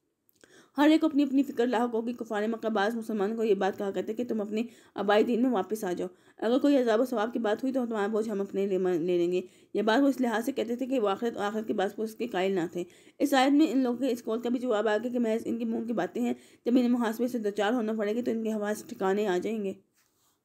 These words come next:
ए नबी पाक सल्लल्लाहु अलैहि वसल्लम, आप तो सिर्फ इन लोगों को डरा सकते हैं बिन देखी चीज़ से। जो अपने पर-, परवरदिगार से बिन देखे डरते हैं, वो नमाज कायम करने वाले होते हैं। जो शख्स पाकीज़गी इख्तियार करता है, तो वो अपने लिए इख्तियार करता है और सबको अल्लाह ही की तरफ लौट के जाना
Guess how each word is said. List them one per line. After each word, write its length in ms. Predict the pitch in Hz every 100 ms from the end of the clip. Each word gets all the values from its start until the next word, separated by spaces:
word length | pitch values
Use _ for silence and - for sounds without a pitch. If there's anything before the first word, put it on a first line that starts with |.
| _ _ _ _ _ _ _ _ 214
ए 120 | 214
नबी 200 | 240 240
पाक 200 | 240 233
सल्लल्लाहु 240 | 226 233
अलैहि 100 | 262
वसल्लम, 140 | 285 226
आप 60 |
तो 60 | 240
सिर्फ 180 | 240 247
इन 100 | 233
लोगों 200 | 226 247
को 60 |
डरा 160 | 214 202
सकते 240 | 220 -
हैं 120 | 233 226
बिन 140 | 226
देखी 240 | 214 247
चीज़ 220 | 240 240 226
से। 140 | 277 - - _ _ 240
जो 120 | 269
अपने 280 | - 233 247
पर-, 260 | 247 220 - 202 202 214 233 226 -
परवरदिगार 480 | 220 214 214 220 226
से 100 | 233
बिन 200 | 226 220
देखे 260 | 196 254
डरते 240 | 240 220 247
हैं, 80 | 277
वो 60 |
नमाज 320 | 247 214 220
कायम 200 | 226 226
करने 180 | 226 226
वाले 180 | 208 208
होते 220 | 214 220
हैं। 120 | 302
जो 80 | 269
शख्स 260 | 226 226 -
पाकीज़गी 720 | - - 226 190 208 208 240
इख्तियार 320 | 240 220 196
करता 280 | 208 208 220
है, 80 | 277 - - -
तो 80 |
वो 80 | 285
अपने 220 | 233 247
लिए 120 | 277 254
इख्तियार 320 | 247 220 202
करता 200 | 196 214
है 60 |
और 60 | 214
सबको 280 | 226 233 220
अल्लाह 180 | 233 240
ही 100 | 240
की 100 | 240
तरफ 220 | 240 240
लौट 200 | 208 208
के 140 | 208
जाना 360 | 202 185 196